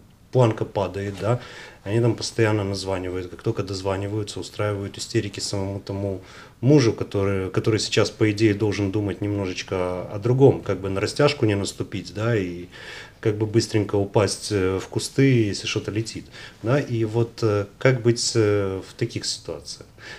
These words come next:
вот с, с, вот с такими людьми, да, там, что,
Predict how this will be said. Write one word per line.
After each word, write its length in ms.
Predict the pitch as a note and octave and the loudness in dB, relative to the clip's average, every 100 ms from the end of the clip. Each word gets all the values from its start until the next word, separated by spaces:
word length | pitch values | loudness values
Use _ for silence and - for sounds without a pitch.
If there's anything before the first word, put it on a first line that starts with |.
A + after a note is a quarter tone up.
| - - | -18 -12
вот 160 | G2 - | -12 -6
с, 380 | - - - G2+ F#2+ F2+ | -2 0 0 -2 -4 -4
с, 220 | E2 - F#2 | -6 -10 -10
вот 220 | F2+ - | -12 -8
с 80 | - | -8
такими 400 | F#2 - G2+ F2+ | -6 -4 -4 -4
людьми, 320 | D#2+ E2 D#2 | -8 -12 -10
да, 140 | D#2+ A2 | -6 -6
там, 220 | G2 F2 | -6 -10
что, 240 | - C3 | -4 -2